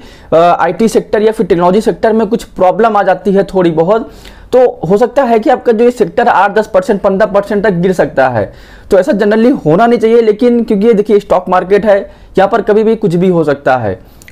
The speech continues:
तो अगर वहाँ पर आपका sector में गिर-, अ, गिरावट आती है तो क्या होगा कि अगर आपका hundred percent investment होगा इसमें,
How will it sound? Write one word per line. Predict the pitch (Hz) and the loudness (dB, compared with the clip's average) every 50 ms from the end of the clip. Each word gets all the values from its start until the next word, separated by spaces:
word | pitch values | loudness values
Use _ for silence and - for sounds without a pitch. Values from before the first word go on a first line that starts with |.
| - | -2
तो | - 226 | 0 0
अगर | 220 262 247 | 2 2 0
वहाँ | 226 208 208 233 - | 0 -2 -2 0 0
पर | 247 233 | 2 2
आपका | 214 208 - 254 | 0 0 0 -2
sector | 247 247 - 175 170 - 240 233 | -2 -2 -2 -4 -2 -2 -2 -2
में | 226 233 226 185 | 0 0 0 0
गिर-, | 170 180 160 - - | 0 -2 -2 -2 -2
अ, | - 143 147 | 0 2 2
गिरावट | 151 143 156 156 160 175 202 202 196 | 2 2 2 2 2 2 0 0 0
आती | 180 175 175 - 220 | -2 -2 0 0 0
है | 202 190 151 139 | 0 0 -2 -2
तो | 147 185 | -2 -2
क्या | 175 220 220 | -2 0 0
होगा | 202 226 226 | 0 0 -2
कि | 208 233 | 0 0
अगर | 208 233 240 | 0 2 0
आपका | - - - - - 151 170 - - 240 233 226 226 - - | 0 -2 -6 -6 -6 -6 -4 -2 0 0 0 -2 -2 -6 -4
hundred | 143 147 175 220 214 - | -2 0 0 -2 -2 -4
percent | 233 220 - | -6 -2 -2
investment | 220 208 202 208 - 214 208 196 | -2 -2 -2 -2 -4 -4 -4 -2
होगा | 214 185 165 160 | -2 0 0 0
इसमें, | 160 165 - 160 131 113 101 | 0 0 -2 -4 -4 -4 -4